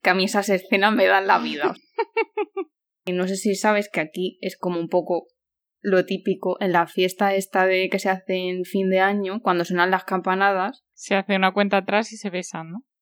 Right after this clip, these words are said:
Speaker 1: Es que, claro, el beso va de esto, Ryan básicamente tiene que correr para llegar hasta Marisa a besarla y es que es, es muy fuerte. Te lo tengo que pasar, lo tienes que ver.
Speaker 2: Venga, pásamelo.
Speaker 1: Es que es un beso de una epicidad.
Speaker 2: <laughs>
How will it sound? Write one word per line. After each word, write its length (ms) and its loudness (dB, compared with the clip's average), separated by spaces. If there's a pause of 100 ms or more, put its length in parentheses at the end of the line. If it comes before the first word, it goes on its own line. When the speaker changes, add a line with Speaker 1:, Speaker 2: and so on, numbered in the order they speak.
Speaker 1:
Es 180 -2
que, 240 4
claro, 320 2
el 120 0
beso 260 -2
va 220 4
de 140 2
esto, 320 -2
Ryan 360 0
básicamente 400 0
tiene 160 2
que 80 0
correr 240 2
para 180 0
llegar 200 -4
hasta 180 -6
Marisa 380 -2
a 40 -2
besarla 520 -2
y 100 -4
es 100 -6
que 460 0
es, 240 -6 (220)
es 120 4
muy 200 6
fuerte. 540 -8 (160)
Te 80 -6
lo 100 -6
tengo 120 -10
que 100 -6
pasar, 440 -8
lo 120 -8
tienes 220 -8
que 120 -16
ver. 260 -12
Speaker 2:
Venga, 320 -10
pásamelo. 520 -12 (320)
Speaker 1:
Es 180 -2
que 100 2
es 100 -6
un 160 -2
beso 280 0
de 60 -2
una 160 0
epicidad. 640 -2 (300)
Speaker 2:
<laughs> 1200 -4